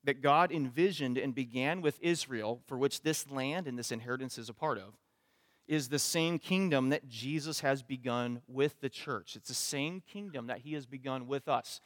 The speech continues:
today, that he continues to work out his purposes. What I mean by that is when God redeems and brings his people out of Egypt in the Exodus, huge,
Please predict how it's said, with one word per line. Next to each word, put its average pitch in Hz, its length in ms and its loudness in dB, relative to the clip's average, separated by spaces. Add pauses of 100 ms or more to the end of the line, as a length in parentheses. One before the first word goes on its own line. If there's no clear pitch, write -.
(160)
today, 151 300 4 (140)
that 156 120 2
he 175 140 -4
continues 160 680 -8
to - 160 -12
work 135 360 -4
out 120 220 2 (460)
his 156 140 0
purposes. 120 680 -4 (300)
What 143 120 4
I 147 80 6
mean 185 260 0
by 143 200 8
that 120 340 8 (300)
is 131 180 -2
when 135 320 2
God 160 300 8 (260)
redeems 151 540 -2
and 135 120 -2
brings 165 260 -4
his 190 120 -8
people 165 520 0
out 151 240 4
of 165 240 -2
Egypt 160 440 0
in 131 100 -2
the 123 140 0
Exodus, 123 500 0 (120)
huge, 180 480 -4